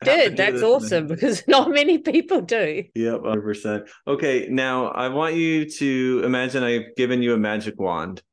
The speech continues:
Speaker 1: And you can wave this magic wand, and by the end of the year, you can make any one thing happen inside of your business you want. What are you gonna ask for?
Speaker 2: By the end,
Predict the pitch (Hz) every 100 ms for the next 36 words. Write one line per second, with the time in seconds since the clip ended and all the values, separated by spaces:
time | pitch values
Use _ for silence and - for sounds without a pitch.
0 | _ - 104 104 104 101 110 117 123 123
1 | 127 127 135 123 120 123 117 110 107 107
2 | 101 - 104 101 98 98 92 104 101 -
3 | 117 123 123 120 113 110 104 - 107 101
4 | - 113 120 101 107 113 107 113 107 101
5 | 98 98 101 98 95 - 92 92 95 90
6 | 90 95 92 - 92 85 87 - _ _
7 | - 98 107 113 117 113 98 92 - -
8 | - - _ _ _ 170 170 175 170 170
9 | 170 165 170 170 - 170 175 170